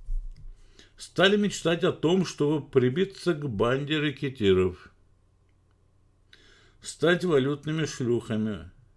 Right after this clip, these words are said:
стали мечтать, как хоть раз в жизни попасть в притоны Бродвея, слушая эмигрантские ленты всяких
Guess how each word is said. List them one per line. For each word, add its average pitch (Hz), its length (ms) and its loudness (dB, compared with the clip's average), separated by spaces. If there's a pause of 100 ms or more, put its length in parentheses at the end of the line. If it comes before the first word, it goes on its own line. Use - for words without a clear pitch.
(460)
стали 139 380 2
мечтать, 165 600 -4
как 120 180 -4
хоть 123 300 -2
раз 135 240 2
в 127 40 -2
жизни 147 280 -2
попасть 120 480 -6
в - 60 -20
притоны 131 640 0
Бродвея, 110 840 -2
слушая 123 800 -4 (340)
эмигрантские 101 840 0
ленты 85 1000 -6 (120)
всяких - 600 -12